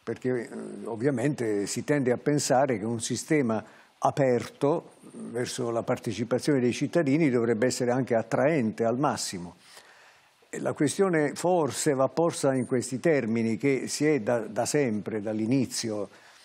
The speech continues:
oserei dire anche da Aristotele, col suo permesso.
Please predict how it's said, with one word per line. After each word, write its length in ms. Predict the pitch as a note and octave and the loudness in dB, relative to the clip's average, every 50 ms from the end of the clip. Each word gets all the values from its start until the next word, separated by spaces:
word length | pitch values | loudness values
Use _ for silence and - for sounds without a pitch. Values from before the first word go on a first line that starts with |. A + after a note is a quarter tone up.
| - - _ _ _ _ _ _ _ _ _ _ _ _ _ _ - | -20 -20 _ _ _ _ _ _ _ _ _ _ _ _ _ _ -6
oserei 420 | A2+ A2 - C3 A2+ A2 A#2+ A#2+ | -6 -4 0 0 2 2 2 2
dire 220 | G#2+ A#2+ A#2 A2+ | 2 2 2 2
anche 240 | G#2+ G#2+ F#2+ - A2 | 2 2 0 -2 -2
da 100 | F#2+ G#2 | 0 0
Aristotele, 1040 | A2 A2 G#2+ G2+ - - - B2 A2+ A2 - A2 G#2 G2+ G#2 G#2 G2+ G2 G2 G2 F#2+ | 0 0 0 0 0 0 2 0 0 0 -4 -6 -4 -4 -4 -4 -4 -4 -6 -8 -8
col 160 | F#2 - G#2+ G2+ | -8 -8 -10 -10
suo 200 | - - A2+ F#2+ | -6 -6 -6 -4
permesso. 640 | - A#2 - F#2+ G2+ G#2 G#2+ - - - B2+ G#2+ | -4 -6 -6 -4 -4 -2 -2 -2 -2 -4 -4 -4